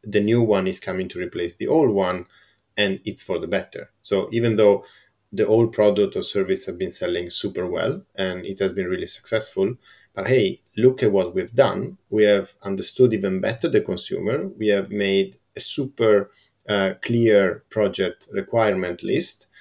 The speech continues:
We kept the ca-, the cost under control and we deliver the best quality. So the next, uh, product that I'm bringing to the market is gonna be even better than the one you're replacing it with. Hence, if the, the first one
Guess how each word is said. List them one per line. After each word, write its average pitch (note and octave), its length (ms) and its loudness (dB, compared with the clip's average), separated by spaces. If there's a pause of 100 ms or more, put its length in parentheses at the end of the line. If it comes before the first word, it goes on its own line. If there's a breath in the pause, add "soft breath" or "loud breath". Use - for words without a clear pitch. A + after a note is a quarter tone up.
(280 loud breath)
We A2+ 140 0
kept A2 260 0
the G2+ 80 0
ca-, - 280 -4
the G2+ 100 -4
cost B2+ 360 0
under F#2+ 220 -2
control D3 500 0
and C3 120 2
we A2 80 4
deliver G2 320 2
the F2+ 100 -6
best F#2 240 -4
quality. A#2 600 2 (300 soft breath)
So - 200 -4
the G2+ 120 0
next, A#2 560 -2
uh, F#2+ 180 2 (100)
product A#2 420 4
that F#2 160 -2
I'm F#2 140 -2
bringing F#2+ 320 0
to - 100 -12
the F#2 80 -2
market A2 640 0
is G2 140 -12
gonna G#2 180 0
be G#2 200 -6
even G2+ 300 0
better A2 400 -2
than F2+ 180 -4
the F2 100 -2
one F2+ 240 -4
you're F2 140 -2
replacing F#2 540 -4
it A#2+ 140 -8
with. - 260 -8 (640)
Hence, A2 440 -2
if G#2 180 -8 (160)
the, A#2 160 0
the A2 200 0
first B2 280 4
one G#2 380 2